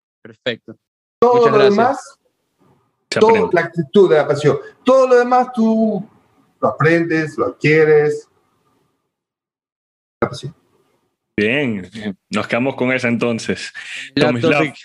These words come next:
Speaker 3: ha sido un gusto y muchísimas gracias por habernos dado tu tiempo en esta entre-, en esta conversación.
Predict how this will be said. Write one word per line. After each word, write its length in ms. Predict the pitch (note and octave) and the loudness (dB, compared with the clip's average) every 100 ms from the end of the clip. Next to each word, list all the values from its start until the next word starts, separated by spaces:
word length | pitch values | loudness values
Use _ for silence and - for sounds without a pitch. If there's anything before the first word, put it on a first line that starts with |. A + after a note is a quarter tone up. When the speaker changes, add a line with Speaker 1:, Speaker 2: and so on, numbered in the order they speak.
| _ _ _ _ | _ _ _ _
Speaker 3:
ha 100 | B2 | -8
sido 220 | A#2+ C#3 | -2 -2
un 100 | C#3 | -2
gusto 540 | C#3 D3 C3+ D3+ C#3 C3+ | -2 -4 -4 -4 -4 -4
y 140 | A#2 | -4
muchísimas 480 | A2+ A2+ A2+ A2 A#2+ | -2 -4 -4 -4 -2
gracias 260 | A#2+ A#2 A#2+ | -2 -6 -6
por 160 | A2+ | -4
habernos 300 | A2+ A#2 A#2 | -2 -4 -4
dado 180 | A#2 A#2 | -4 -4
tu 120 | A2 | -6
tiempo 520 | G#2 A#2 A2+ A2+ A2+ G2+ | -4 -4 -2 -2 -4 -4
en 140 | A2 | -6
esta 180 | A2+ - | -6 -6
entre-, 400 | A2 A2+ A#2 G2+ | -4 -4 -4 -4
en 80 | A2 | -6
esta 300 | - A#2+ G#2+ | -4 -6 -4
conversación. 720 | A2 A2 G#2+ - C#3 C#3 C3 | -4 -4 -6 -4 -4 -4 -10